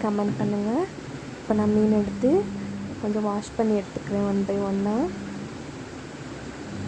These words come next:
எனக்கு மீனெல்லாம் கழுவ தெரியாதுங்க. நான் actually நான் ஸ்கூல், காலேஜ் படிக்கும்போது நான் வளர்ந்தது என் அம்மாவோட அம்மா வீட்ல. அவங்க ப-, பண்றதை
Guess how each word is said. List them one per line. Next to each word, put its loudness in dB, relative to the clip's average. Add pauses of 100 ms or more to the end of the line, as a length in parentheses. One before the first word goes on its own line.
(480)
எனக்கு 4 (100)
மீனெல்லாம் 4
கழுவ 2 (120)
தெரியாதுங்க. 0 (100)
நான் -2 (220)
actually 2 (120)
நான் 2
ஸ்கூல், 0 (140)
காலேஜ் 0
படிக்கும்போது -2
நான் 2
வளர்ந்தது 0
என் 2
அம்மாவோட 2
அம்மா 4
வீட்ல. 0 (520)
அவங்க 4 (120)
ப-, -2 (320)
பண்றதை 0